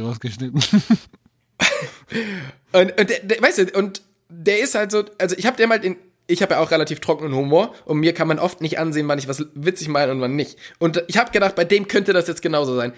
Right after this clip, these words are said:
Speaker 2: Der hat ernst ausgeschaut, aber innen drin hätte er auch komplett eskalieren können. Weil ich hab wirklich länger da gestanden und meinte so, „Ernsthaft? Durch die Scheibe reinklettern? Wirklich?“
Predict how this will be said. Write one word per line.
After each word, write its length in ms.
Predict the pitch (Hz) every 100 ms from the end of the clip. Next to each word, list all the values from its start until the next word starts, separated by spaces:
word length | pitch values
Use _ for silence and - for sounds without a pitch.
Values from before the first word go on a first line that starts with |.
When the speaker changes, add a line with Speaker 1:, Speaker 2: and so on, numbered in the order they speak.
| _
Speaker 2:
Der 120 | 139 160
hat 180 | 208 -
ernst 320 | 196 220 220
ausgeschaut, 600 | 175 180 170 151 147 147 - - - _
aber 300 | 160 160 -
innen 220 | 214 220
drin 220 | 185 175
hätte 320 | 156 202 196
er 100 | 151
auch 220 | 156 156 -
komplett 560 | 175 160 - 175 165
eskalieren 480 | 165 - 147 135 127
können. 220 | 123 113 - _ _ _ _ _ _ _ _ _ _ _ _ _ -
Weil 220 | 170 185
ich 100 | 220
hab 120 | 190
wirklich 300 | 226 285 247
länger 260 | 220 214 190
da 80 |
gestanden 380 | 175 - 196 196
und 80 | 170
meinte 160 | 165 160
so, 200 | 151 151 - _ _ _ _ _
„Ernsthaft? 540 | 135 131 123 110 - _ _ _ _ _
Durch 440 | - 131 131 160 175
die 100 | 156
Scheibe 540 | - 180 180 165 151
reinklettern? 680 | 156 156 123 123 110 110 107 - _ _ _
Wirklich?“ 640 | 165 226 175 120 107 -